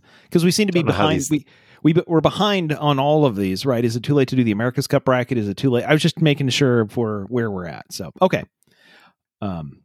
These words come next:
Speaker 1: yeah.
Speaker 2: We're not doing a special Sweet sixteen bracket or anything. No, we're, even though we're, we're recording on Wednesday night this week, and so would have a little extra time for me to get the podcast out. We may be plus Friday this week.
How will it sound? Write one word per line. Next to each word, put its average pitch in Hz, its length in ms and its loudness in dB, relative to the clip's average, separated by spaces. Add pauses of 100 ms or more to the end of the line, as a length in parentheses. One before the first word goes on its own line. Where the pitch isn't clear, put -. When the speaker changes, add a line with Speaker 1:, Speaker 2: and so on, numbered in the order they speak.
(120)
Speaker 1:
yeah. 67 240 -12 (400)
Speaker 2:
We're 117 220 2
not 117 300 0
doing 107 240 0
a 101 60 -2
special 113 440 -2
Sweet - 260 -2
sixteen 92 480 -8
bracket 90 380 -4
or 90 100 -4
anything. 87 400 -10
No, 87 260 -10
we're, 92 200 -8 (500)
even 131 240 2
though 123 120 4
we're, 131 280 2
we're 147 320 0
recording 165 560 0
on 101 200 0
Wednesday 120 380 0
night 131 260 0
this - 200 -4
week, 98 220 -2
and 101 140 -4
so 117 160 0
would 110 180 0
have 120 200 2
a 117 40 4
little 107 420 0 (420)
extra 127 300 -2
time 113 280 0
for 104 140 -2
me 98 140 0
to 95 140 0
get 92 180 -6
the - 80 -16
podcast 101 580 -6
out. 95 160 -2
We 120 120 2
may 160 180 2
be 120 160 0
plus 120 380 -4
Friday 90 440 -2
this 87 240 -8
week. 85 240 -14